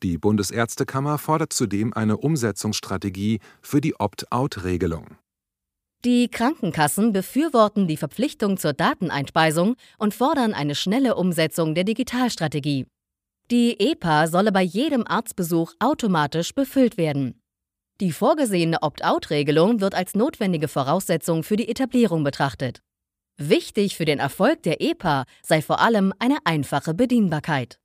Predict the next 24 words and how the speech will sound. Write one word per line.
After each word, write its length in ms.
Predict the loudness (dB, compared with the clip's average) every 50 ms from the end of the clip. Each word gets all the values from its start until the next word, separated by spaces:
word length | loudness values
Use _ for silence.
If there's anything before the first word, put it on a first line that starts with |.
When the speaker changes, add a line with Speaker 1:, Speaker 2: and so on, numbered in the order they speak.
| _ _ _ _ _ _ _ _ _ _ _ _ 2
Speaker 1:
Summa 280 | 2 4 4 4 2
summarum 500 | 2 2 2 2 2 2 2 2 2 2
liegen 260 | 2 2 2 2 2 2
nun 220 | 2 2 0 0
auf 160 | 0 -2 -4
fünfunddreißig 800 | -6 -10 -6 -2 0 0 2 2 0 0 -2 -2 -2 -4 -4 -4
Seiten 460 | -2 -2 -2 -2 0 0 0 0 -2 -4 _ _ _ _ _ _
die 140 | -2 -2 0
Ziele 400 | 0 0 -2 0 -2 -4 -6 -4
und 180 | -4 -6 -6 -4
Leitlinien 640 | -2 -2 -2 -2 -2 -2 -2 0 0 0 0 -2
für 160 | -4 -4 -4
die 100 | -2 -2
Digitalisierung 800 | -2 -2 -2 -2 -2 -2 -2 -2 -4 -2 -2 -2 -2 0 0 -2
des 160 | -2 -2 -2
Gesundheitswesens 880 | -4 -2 0 -2 -2 0 -2 -4 -4 -2 0 0 0 2 2 0 0 0
vor 320 | 0 0 2 2 2 0 -2 -6 _ _ _ _
und 280 | -4 -4 -4 -2 0
denkbare 480 | 0 0 0 0 -2 -2 -2 -2 -4 -4
kurz-, 420 | -2 -2 -2 -2 -2 -4 -4 -4
mittel- 360 | -2 -4 -2 0 2 2 2
und 220 | 2 0 -4 -4 -4
langfristige 720 | -4 -2 -2 -2 -2 -2 -4 -4 -4 -2 -4 -2 -2 -2
Maßnahmen. 760 | -2 -2 -2 -2 -2 -2 -2 -2 -2 -2 -4 -8 -12 -14 -18